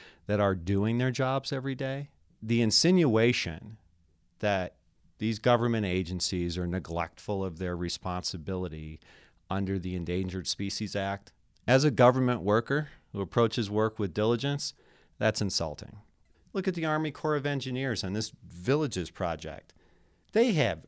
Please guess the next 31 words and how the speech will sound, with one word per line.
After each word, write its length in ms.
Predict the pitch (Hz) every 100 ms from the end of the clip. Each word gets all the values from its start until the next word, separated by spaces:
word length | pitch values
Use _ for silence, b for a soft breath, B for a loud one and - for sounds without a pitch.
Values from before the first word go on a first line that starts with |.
| -
reviewed, 680 | 113 120 104 127 185 233 190
re-reviewed, 800 | 151 170 170 156 110 113 110 -
issued, 500 | 147 165 - 196 175
reissued 720 | 135 165 165 117 - 101 98 92
this 220 | 156 -
four 340 | - 160 165
oh 100 | 160
four 300 | 147 160 156
permit 560 | 156 - 127 87 76 71 _ _ _ _ _ _ _ -
for 220 | 135 117
dredging 640 | 101 113 131 143 156 156
and 160 | 156 143
filling 480 | - 131 123 120 117
some 300 | - 113 113
of 80 | 107
the 80 |
tributary 680 | 107 - 127 143 - 139 139
washes 580 | 127 110 113 - 131 -
to 100 | 131
the 100 | 127
river 320 | 123 107 87 - b b _ _ -
on 200 | 127 135
a 100 | 127
very 460 | 104 107 131 147 156
small 440 | - 151 139 135
fifty-one 800 | - - 185 190 202 185 151 151
acres 480 | 135 123 117 95 90
out 180 | 90 107
of 120 | 107
twelve 340 | - 113 110 -
thousand. 580 | 95 85 80 82 80